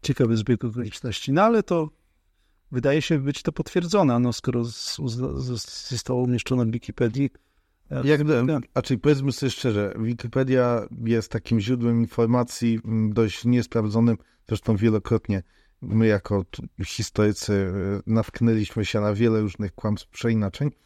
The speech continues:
Speaker 2: ale zostawiamy to
Speaker 1: Jest to
Speaker 2: państwu.
Speaker 1: ciekawostka.
Speaker 2: Tak, jest to pewna ciekawostka, może nie jest do końca, może jest w-, kompletnie niewiarygodna, ale, mm, myślę, że warto szukać, warto sprawdzać. Możliwe, że komuś z państwa uda się potwierdzić albo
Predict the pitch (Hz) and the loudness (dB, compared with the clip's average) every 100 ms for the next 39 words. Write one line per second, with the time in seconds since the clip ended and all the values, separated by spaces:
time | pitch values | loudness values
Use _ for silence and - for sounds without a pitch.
0 | _ _ - 156 202 175 - 147 147 151 | _ _ -4 2 4 2 0 0 2 2
1 | 135 123 117 127 185 - 160 139 123 - | 0 0 0 0 -2 -4 -6 -6 -12 -18
2 | _ - _ 151 - 127 147 277 240 220 | _ -20 _ 0 4 4 4 4 4 2
3 | 196 175 160 - - 110 139 - 131 117 | 0 2 0 0 -2 0 -2 -2 0 2
4 | 104 113 139 131 120 127 127 113 - - | 2 2 0 2 2 4 4 2 -2 -4
5 | 113 113 120 107 98 110 113 113 107 95 | -2 0 -2 -2 -2 0 2 2 0 -2
6 | 101 92 - 104 131 - 143 135 131 127 | -8 -8 -4 -2 -2 0 0 2 2 2
7 | 127 123 117 117 _ _ - 160 196 175 | 2 0 0 -2 _ _ -2 2 2 2
8 | 170 180 180 180 175 175 180 190 196 - | 0 -2 -2 -2 -2 -4 -2 0 0 0
9 | 175 185 190 180 175 165 165 156 139 - | 0 2 2 2 4 4 4 0 -4 -4
10 | 196 - 160 143 160 - 139 131 - 160 | -4 0 0 0 0 0 -2 -4 0 0
11 | 156 139 123 139 127 131 123 120 120 127 | 2 -2 -4 -2 -2 -2 -2 -2 -2 2
12 | 120 - - _ - - 139 131 131 131 | 2 0 -8 _ -20 -2 -2 0 -2 -4
13 | 127 113 - 120 - 151 151 135 147 120 | -2 -2 -2 -4 -2 0 0 -2 -2 0
14 | 120 | 0